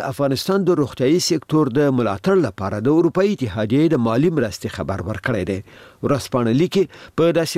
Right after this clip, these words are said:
وخت کې چې افغانستان له اقتصادي ستونزو سره لاس و ګرېوان دی، اروپایي اتحادیې له ساري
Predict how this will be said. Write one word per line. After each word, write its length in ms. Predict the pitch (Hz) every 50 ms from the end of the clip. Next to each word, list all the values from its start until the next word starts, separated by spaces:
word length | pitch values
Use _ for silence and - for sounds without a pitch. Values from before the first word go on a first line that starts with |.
| 156 147
وخت 140 | 160 147 -
کې 80 | - 147 -
چې 220 | - 156 143 127 123 131
افغانستان 580 | - 131 127 131 113 - - 151 170 190 185
له 140 | 175 147 120
اقتصادي 480 | - - 135 - - 135 120 113 123 113 -
ستونزو 340 | - - 139 120 - 117 120 - -
سره 220 | 113 101 117 113 113
لاس 180 | 110 101 - -
و 80 | 117 92
ګرېوان 380 | 104 117 104 113 139 156 165 165 190
دی، 100 | 190 180 - - - - - - - - 156
اروپایي 360 | 160 175 - 190 196 202 208 170
اتحادیې 520 | - 123 104 87 101 98 107 104 123 107 90 - - - - - - - 127 147
له 240 | 160 165 175 175 - -
ساري 260 | 175 170 185 190 208